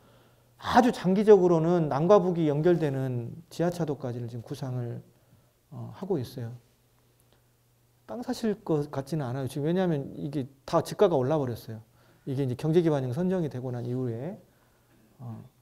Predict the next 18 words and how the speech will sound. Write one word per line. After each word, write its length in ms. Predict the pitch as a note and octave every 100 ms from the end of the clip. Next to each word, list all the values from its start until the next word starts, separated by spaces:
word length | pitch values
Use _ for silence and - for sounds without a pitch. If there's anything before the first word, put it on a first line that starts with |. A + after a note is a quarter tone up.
| _ _ _ _ _ _
지금 280 | - G3 E3
요런 440 | F3+ A3+ B3+ A#3+
것들을 340 | G#3+ G#3 G3+ F#3
이제 120 | D#3+
저희가 600 | D#3+ F3 F3 E3+ E3+ D3+
이천십팔 640 | D3 D#3+ G3 F3+ - C4+ C4
년도에 640 | A3+ E3+ D3 B2+ B2 - -
작업을 340 | C3+ C#3 C3
했고요. 500 | E3+ F3 D#3 E3+ B2+ - _ _ - - _ -
지금, 440 | G3 G3+ F#3 D#3
어, 800 | - D3+ D3 C#3 C3+ B2+ A#2+ - - _ _ _ _ - F4 E4+ F4 _ C4 A#3 _ _ - -
이제 180 | F#3 F3
그 280 | F3 A3 G#3+
안에 360 | - A#3 C#4
있었던 320 | A#3 A3+ G#3+ E3+
여러 200 | D#3+ G3+
가지 200 | F3+ F3
자산들, 720 | - D3+ G3+ F3 C#3+ B2